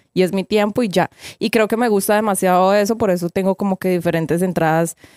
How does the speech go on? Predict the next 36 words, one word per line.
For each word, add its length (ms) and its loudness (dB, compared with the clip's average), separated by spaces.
de 160 2
dinero, 440 2
porque 320 -2
no 80 0
me 120 0
gusta 360 0
que 140 -2
me, 280 0
que 120 -4
me 100 0
manden 420 0
o 60 -2
que 160 -6
me, 320 -4
o 60 -8
sea, 140 -2
cuando 260 0
tengo 320 -2
que 260 0
y 140 0
cuando 280 -2
soy, 360 -2
estoy 260 -2
debajo 440 0
de 260 -2
una 220 0
cabeza 400 -2
superior 640 0
o 40 2
algo 140 0
así, 160 0
porque 240 -4
siempre 320 -2
vamos 220 0
a 20 2
estar, 420 -2